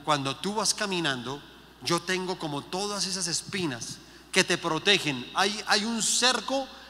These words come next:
que, a pesar de que muchas cosas te quieren atacar, muchas cosas te quieren lastimar, ninguna de ellas te pueden hacer daño, porque Él nos guarda,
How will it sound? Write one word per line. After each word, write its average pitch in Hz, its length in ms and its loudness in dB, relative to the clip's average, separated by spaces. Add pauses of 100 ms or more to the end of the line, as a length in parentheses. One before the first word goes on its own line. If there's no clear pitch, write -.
(120)
que, 196 100 6
a 160 140 10
pesar 190 380 6 (260)
de 175 100 4
que 151 140 -2
muchas 202 560 0
cosas 214 300 0
te 175 100 0
quieren 160 240 0
atacar, 131 480 0 (380)
muchas 233 520 4
cosas 226 300 4
te 190 120 2
quieren 170 280 2
lastimar, 175 500 4 (340)
ninguna 160 760 -2 (140)
de 135 180 -2
ellas 139 240 -4
te 131 100 -8
pueden 123 300 -6
hacer 120 260 -4
daño, 117 280 -4 (640)
porque 151 500 0
Él 185 280 -4
nos 143 340 -4
guarda, 113 440 -4